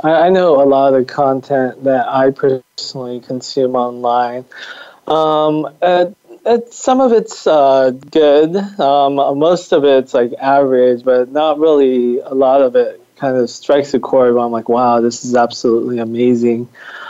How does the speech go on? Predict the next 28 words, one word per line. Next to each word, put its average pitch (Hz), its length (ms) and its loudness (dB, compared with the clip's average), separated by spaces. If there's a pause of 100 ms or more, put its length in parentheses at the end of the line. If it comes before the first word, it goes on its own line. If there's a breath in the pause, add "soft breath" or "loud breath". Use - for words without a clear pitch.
(160 loud breath)
Um, 123 540 0
how, 190 580 0
how 190 200 -2
do 240 100 0
you 208 540 4
people 170 380 2
kind 143 260 2
of 113 80 0
go 143 260 2
about 127 500 0
to 123 240 -6
kind 131 280 -2
of 120 160 -2
get 131 200 2
that, 120 280 2
"Wow, 131 220 2
this 127 240 -6
is 123 100 -8
amazing" 123 500 -4
feeling 123 440 0
kind 120 300 -4
of 117 120 -4
from 131 160 0
that 104 160 -2
content 123 520 -4
that 104 160 -12
they're 101 120 -18
creating? 110 640 -2